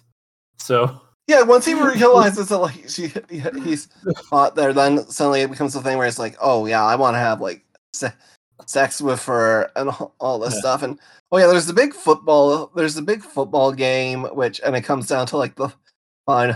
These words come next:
Speaker 2: final play. Mister T shows up as the wise janitor,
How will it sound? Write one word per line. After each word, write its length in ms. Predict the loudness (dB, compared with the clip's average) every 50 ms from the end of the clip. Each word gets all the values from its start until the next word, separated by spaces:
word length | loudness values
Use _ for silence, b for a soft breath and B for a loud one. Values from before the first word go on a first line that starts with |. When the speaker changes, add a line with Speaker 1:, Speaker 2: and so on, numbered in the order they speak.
| -4 -8 -2
Speaker 2:
final 300 | 0 2 2 4 2 0 0
play. 420 | 0 0 0 2 0 0 -2 -2
Mister 420 | -2 -2 -2 -2 0 0 0 0 0
T 340 | -2 -8 -10 -8 -8 -6 -6
shows 440 | -4 0 0 0 0 -2 -2 0
up 260 | 2 2 2 2 2 -2
as 140 | -6 -4 -2
the 80 | -2 -2
wise 560 | -2 0 2 4 4 4 2 0 -2 -6 -8
janitor, 840 | -6 -4 -4 -2 -2 -2 -2 -2 -2 0 0 0 0 -2 -4 -8